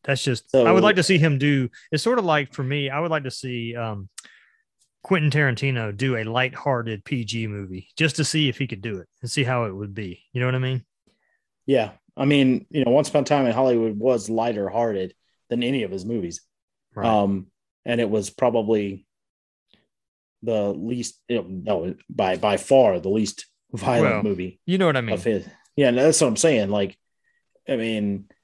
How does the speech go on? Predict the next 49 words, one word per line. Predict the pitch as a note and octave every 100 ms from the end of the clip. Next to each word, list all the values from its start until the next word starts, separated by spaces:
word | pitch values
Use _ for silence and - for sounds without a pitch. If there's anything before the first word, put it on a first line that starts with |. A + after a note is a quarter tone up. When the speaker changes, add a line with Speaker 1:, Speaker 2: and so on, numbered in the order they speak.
| _ _ _ _ _ _ _ _ -
Speaker 2:
Tarantino's | - - C#3 C3+ A#2+ A2+
not | A2+
gonna | G#2+
do | G2 F#2 A2
a |
straight | F#2+ A#2+ A2
up | F#2+ - _ _ _ _ _ -
comedy. | A#2+ A2+ F#2 D#2 - _ _ _ -
You | G2
know, |
it's | F#2 -
just | G2+
not | G#2+ F#2
his | F2+
style, | - A2+ G2+ F#2 F#2+
and | G2+
he's | G#2
only | G#2
gonna | G2+ G2
do, | G#2 G2+
what, | F#2 F2+ -
two | -
more | G#2 F#2
movies. | F#2 G2 E2+ F2 _ _
So, | - G2 F2+ _ _ _ _ -
Speaker 1:
Yeah. | A#2+ A2 A#2 _ -
Speaker 2:
you |
know, | G#2+
Speaker 1:
Well, | G2+ G3+ F#3+ G3
uh, | E3 E3
Speaker 2:
um, |
Speaker 1:
who, | G#3+ A#3+
who | E3+ F#3+
was | B3 F3
the | D#3
act-, | C#3 D3+ - _ -
the, | C3 B2+
um, | A#2+ A#2
sorry, | A#2+ D3 B2
the, | A#2 A2+
um, | A2
director | G#2 A2+ A#2+ C#3+ D3
that | C3 A2+
did | B2 A2+
Hugo | C#3 C#3 C#3+ C#3 C3+
a | _
few | D3+
years | C#3 C#3+ C#3+
ago? | D3 C#3 C#3 C#3